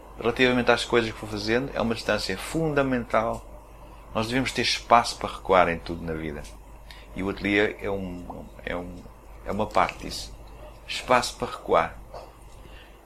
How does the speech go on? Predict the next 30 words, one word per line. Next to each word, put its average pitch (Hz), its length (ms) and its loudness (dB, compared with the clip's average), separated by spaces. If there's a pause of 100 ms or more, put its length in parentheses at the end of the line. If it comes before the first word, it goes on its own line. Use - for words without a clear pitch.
(140)
Eh, 104 580 0
com, - 300 6 (340)
equivale 156 480 8
a - 200 6 (500)
humildade. 131 640 4 (1700)
Né? 82 220 -8 (120)
Recuar, 123 500 6
ter 127 80 -2
espaço 110 360 2
para 107 120 0
recuar 104 340 4
é 104 60 4
a - 20 -2
mesma 98 300 -2
coisa 92 280 -2
que 90 60 -12
ter 98 160 0
a 107 40 -2
humildade 101 580 4
necessária 95 380 2
para 95 160 -6
ver 101 280 0 (800)
aquilo 107 580 2
com, 92 1600 -2
como 92 180 -2
se - 80 -6
fosse - 180 -2
a 87 40 -2
primeira 90 320 -2
vez. 85 440 -8